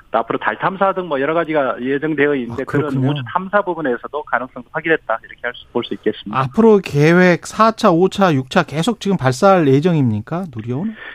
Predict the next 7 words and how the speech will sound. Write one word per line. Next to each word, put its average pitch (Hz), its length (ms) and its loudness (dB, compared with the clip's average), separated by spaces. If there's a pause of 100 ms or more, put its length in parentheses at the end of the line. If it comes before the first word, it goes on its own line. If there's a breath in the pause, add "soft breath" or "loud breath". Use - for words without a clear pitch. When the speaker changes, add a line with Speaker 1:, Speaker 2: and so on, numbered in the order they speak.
(160 loud breath)
Speaker 1:
네, 156 400 4 (240)
앞으로 190 480 -2
세 220 140 2
번의 247 340 2
발사가 185 440 -4
남아 143 280 0
있는데요. 143 460 -4